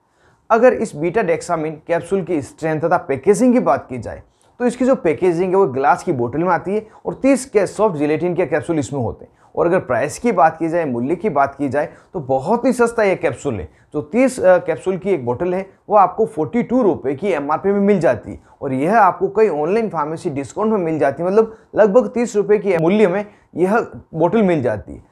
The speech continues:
एक कैप्सूल एक रुपये के मूल्य में आपको पड़ता है, तो बहुत सस्ता कैप्सूल है, इसे आप खरीद सकते हैं और काफ़ी अच्छा फ़ायदा करता है।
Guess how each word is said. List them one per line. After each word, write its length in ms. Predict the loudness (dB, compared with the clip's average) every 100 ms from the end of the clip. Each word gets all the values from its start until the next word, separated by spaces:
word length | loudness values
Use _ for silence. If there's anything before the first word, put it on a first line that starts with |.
| _ _
एक 240 | 2 4
कैप्सूल 460 | 2 0 0 -2 -4 -10 -2
एक 160 | 2
रुपये 280 | 2 4 4
के 100 | 4
मूल्य 260 | 2 2 2
में 80 |
आपको 240 | 2 -2 -4
पड़ता 300 | -4 -4 -8
है, 80 | -12 _ _ _
तो 60 | -2
बहुत 380 | -2 0 0
सस्ता 280 | 2 0 0
कैप्सूल 340 | 0 -2 -2 -2
है, 140 | -2
इसे 160 | 0 -2
आप 160 | -2 -10 _ _
खरीद 240 | 2 4
सकते 320 | 4 -2 -2
हैं 60 | -4
और 60 | -2
काफ़ी 380 | 0 0 2
अच्छा 280 | -2 -2 -6
फ़ायदा 380 | -2 -2 0 -2
करता 340 | 0 0 0
है। 120 | -6